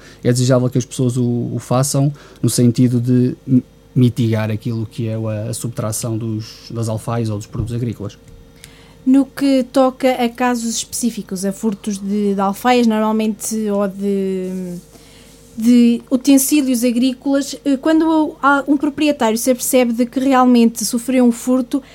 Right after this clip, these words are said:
Speaker 2: aquilo que deve fazer imediatamente é contactar-vos. E depois de vos contactar, quais é que são os procedimentos que normalmente vocês adotam para conseguir chegar, eh, ao ladrão, digamos assim?
Speaker 1: Pronto, e, eh,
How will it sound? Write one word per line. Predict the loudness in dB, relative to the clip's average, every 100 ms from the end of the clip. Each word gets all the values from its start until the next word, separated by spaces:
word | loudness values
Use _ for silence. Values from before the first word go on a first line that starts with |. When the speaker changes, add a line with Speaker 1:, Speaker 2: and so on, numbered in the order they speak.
| -20 -10 -4
Speaker 2:
aquilo | 0 2 2
que |
deve | 2 2
fazer | 2 4
imediatamente | 4 4 4 2 2 2 0
é |
contactar-vos. | 0 0 0 -4 -6 -8 -8 -14 -12
E | -6
depois | -4 -2 -4
de | -2 -4
vos | -4
contactar, | 0 0 2 0 0 -2
quais | 0 0
é | 0
que | -2
são | 0 2
os | 2
procedimentos | -2 -4 2 2 2 0
que |
normalmente | 0 2 2 2 0 -2
vocês | -4 -2 -2 0
adotam | 0 0 0 -2 -4 -10 -20 -20 -4
para | 2 4 6 4 4 0 -2 -6 _ _ -6
conseguir | -4 -2 -2
chegar, | 0 0 2 4
eh, | 4 4 2 -2
ao | -4
ladrão, | -2 -2 -2
digamos | -4 -6 -6
assim? | -4 -2 -4 -6 -20 -20 -20
Speaker 1:
Pronto, | -12 -10 -10
e, | -12 -14 -20 -10 0
eh, | 2 2 0